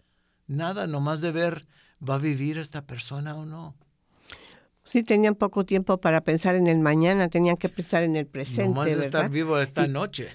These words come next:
Speaker 1: <laughs> Pasar por la
Speaker 2: Exactamente,
Speaker 1: noche.
Speaker 2: ¿no? Y yo creo que es, eh, ese es un buen consejo, yo creo.
Speaker 1: Sí,
Speaker 2: Sa-
Speaker 1: pero así debemos de vivir todos.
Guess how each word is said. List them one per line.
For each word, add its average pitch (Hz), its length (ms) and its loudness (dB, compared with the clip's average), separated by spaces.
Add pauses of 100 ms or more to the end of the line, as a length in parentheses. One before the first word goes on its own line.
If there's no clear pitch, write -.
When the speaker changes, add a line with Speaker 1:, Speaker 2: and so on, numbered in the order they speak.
(100)
Speaker 1:
<laughs> - 580 -6
Pasar 185 420 -2
por 175 180 0
la 180 120 2
Speaker 2:
Exactamente, 269 80 -2 (200)
Speaker 1:
noche. 151 100 -4
Speaker 2:
¿no? 311 200 -8
Y 190 200 -2
yo 220 160 0
creo 247 180 -2
que 190 260 2
es, - 280 -8
eh, - 160 -4 (360)
ese 339 200 -4
es - 80 -6
un 269 140 4
buen 208 160 4
consejo, 165 600 0
yo 160 180 -4
creo. 160 380 0 (320)
Speaker 1:
Sí, - 140 -8
Speaker 2:
Sa- 226 100 2 (340)
Speaker 1:
pero 147 200 -2
así 151 200 -4
debemos 180 300 0
de 165 60 -2
vivir 151 360 -4
todos. 175 320 -4